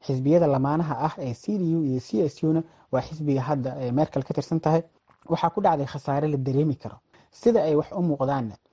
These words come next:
hal iyo laba xisbi keliya xataa aqlabiyad ma heli doonaan. Marka xisbigii doonaya inuu hogaamiyaha Jarmalka ee soo socda asiga ka yimaado,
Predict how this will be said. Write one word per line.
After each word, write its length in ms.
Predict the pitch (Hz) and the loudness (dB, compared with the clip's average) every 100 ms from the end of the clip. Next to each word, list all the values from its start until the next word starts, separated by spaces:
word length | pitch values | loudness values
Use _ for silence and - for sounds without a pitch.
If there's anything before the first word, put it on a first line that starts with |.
| _ | _
hal 260 | - 190 226 | -2 0 0
iyo 160 | 160 143 | -2 -2
laba 180 | 143 175 | 0 -2
xisbi 320 | 160 131 131 | -2 -8 -8
keliya 360 | - 160 185 | -2 2 2
xataa 400 | - - 131 123 | 0 -8 -8 -6
aqlabiyad 320 | 160 131 156 156 | -4 0 0 0
ma 100 | 135 | -2
heli 180 | 147 123 | -2 -2
doonaan. 360 | 117 135 175 - _ - _ _ | -4 -2 -2 -2 _ -20 _ _
Marka 340 | 135 165 175 147 | -2 0 0 -6
xisbigii 560 | - 220 214 175 156 | -4 -2 0 0 0
doonaya 480 | 135 165 160 120 113 | 2 2 2 0 -4
inuu 160 | 151 156 | -2 -2
hogaamiyaha 640 | 131 127 135 151 170 131 | -2 -2 -2 0 0 0
Jarmalka 380 | 151 180 147 139 | 0 0 -2 -4
ee 20 | |
soo 160 | 131 180 | -4 -4
socda 340 | - 127 135 127 | -4 -6 -6 -8
asiga 320 | - 233 175 | -6 -4 -4
ka 140 | - | 0
yimaado, 440 | 180 131 123 139 | 0 0 -2 -4